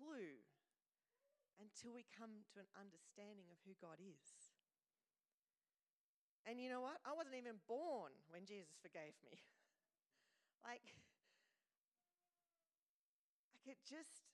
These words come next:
Jesus restored my relationship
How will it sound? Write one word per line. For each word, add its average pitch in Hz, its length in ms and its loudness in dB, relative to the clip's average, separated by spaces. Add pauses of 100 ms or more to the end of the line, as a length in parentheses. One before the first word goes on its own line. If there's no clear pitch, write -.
(1200)
Jesus 262 320 -2
restored 233 480 -2
my 220 240 0
relationship 220 800 -2